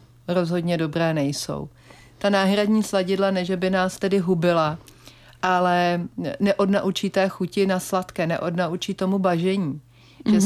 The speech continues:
Speaker 1: zkrátka člověk se ne-, nenapije z běžné vody. To vůbec jako tomu nerozumím, <laughs> že někdo řekne, „Já se ale tou vodou nenapiju, já to musím mít sladký.“ To je hrozný zvyk, který mnohdy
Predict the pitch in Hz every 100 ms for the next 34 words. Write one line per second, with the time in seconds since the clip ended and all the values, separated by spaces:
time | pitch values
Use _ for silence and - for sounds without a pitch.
0 | 196 175 185 - 185 - 175 175 185 180
1 | - - - - - - 190 185 175 170
2 | 170 180 185 - 196 190 185 170 156 175
3 | 160 180 185 185 185 165 165 165 190 202
4 | 196 202 202 208 196 202 180 160 131 165
5 | 165 175 160 156 190 156 160 156 156 -
6 | - - - 185 156 - - 180 175 190
7 | 180 170 160 180 180 165 175 - 147 -
8 | - - 151 147 175 170 156 - 170 165
9 | - 160 - - 160 - - - - -
10 | - - 208 196 196 180 208 214 190 185
11 | 175 185 - - - - - 196 190 196
12 | 190 180 190